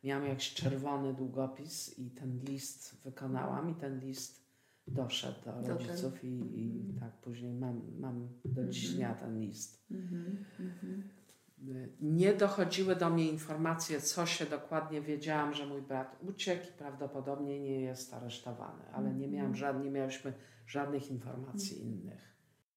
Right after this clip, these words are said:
Speaker 1: Zostałyśmy wywiezione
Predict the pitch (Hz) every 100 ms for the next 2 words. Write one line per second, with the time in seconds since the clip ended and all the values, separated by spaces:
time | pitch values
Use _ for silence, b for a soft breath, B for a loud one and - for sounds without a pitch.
0 | _ _ _ _ _ _ - 139 - 160
1 | 170 165 170 156 156 156 170 165 151 139
2 | 139 139